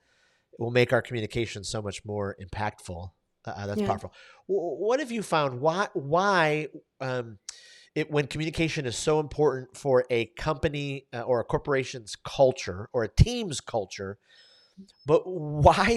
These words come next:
Speaker 1: don't, you know, the, the leaders of that team, if the communication gets off,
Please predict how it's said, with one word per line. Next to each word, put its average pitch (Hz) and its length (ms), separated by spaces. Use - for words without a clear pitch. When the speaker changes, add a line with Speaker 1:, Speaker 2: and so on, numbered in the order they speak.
Speaker 1:
don't, 160 480
you 156 120
know, 135 100
the, 135 260
the 131 140
leaders 151 380
of 127 80
that 120 200
team, 127 540
if 135 160
the 139 80
communication 139 720
gets 135 400
off, 113 600